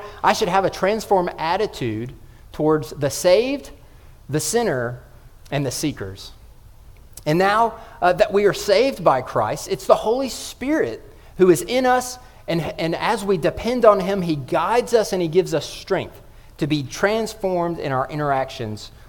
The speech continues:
with people. We, as individual Christ followers, depending on the Holy Spirit and coming together, will change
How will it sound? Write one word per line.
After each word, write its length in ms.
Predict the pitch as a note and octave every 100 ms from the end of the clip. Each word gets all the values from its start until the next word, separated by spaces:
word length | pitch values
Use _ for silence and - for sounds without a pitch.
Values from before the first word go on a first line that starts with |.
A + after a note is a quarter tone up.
| -
with 160 | A#2+
people. 420 | - F3 - - - - - - -
We, 540 | C3+ A3 C#4+ A#2 A2 - - -
as 200 | E3 E3 -
individual 560 | A#3 C4 A3+ F#3 F#3+
Christ 500 | C#3+ - F3+ E3+ -
followers, 540 | D#3 D3 E3 A#2+ G2+ -
depending 480 | E3+ - A#3+ C4 A3+
on 140 | G3+
the 80 | E3+
Holy 240 | F3 F3
Spirit 440 | E3+ C3+ A2 B2+ - - - -
and 160 | E3 E3+
coming 320 | G#3+ A3+ A3
together, 720 | G3 D#3 G3+ B3+ C#3+ G2+ G2+ - - - -
will 180 | C#3 C#3
change 720 | - D#3 D#3+ D#3+ D#3+ C#3+